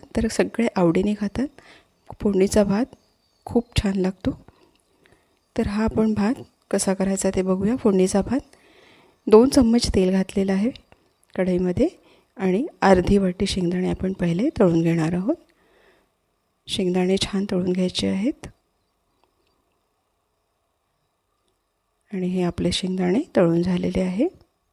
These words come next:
काढून घ्यायचेत. याच तेलामध्ये आपण भाताला फोडणी घालणार आहोत. अर्धा चम्मच मोहरी घालायची, अर्धा चम्मचच जिरं घातलेलं आहे.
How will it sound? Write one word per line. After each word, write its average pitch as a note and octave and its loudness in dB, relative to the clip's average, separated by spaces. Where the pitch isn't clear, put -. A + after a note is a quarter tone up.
काढून F#3 -2
घ्यायचेत. F3+ -2
याच G3+ 0
तेलामध्ये G3 2
आपण A3 -2
भाताला F#3 0
फोडणी F3+ -2
घालणार F3+ 0
आहोत. G3+ 0
अर्धा F#3 2
चम्मच F3+ 0
मोहरी F#3 2
घालायची, F#3+ 0
अर्धा F#3+ 2
चम्मचच F#3+ 0
जिरं F#3+ 8
घातलेलं F#3+ 0
आहे. B3 0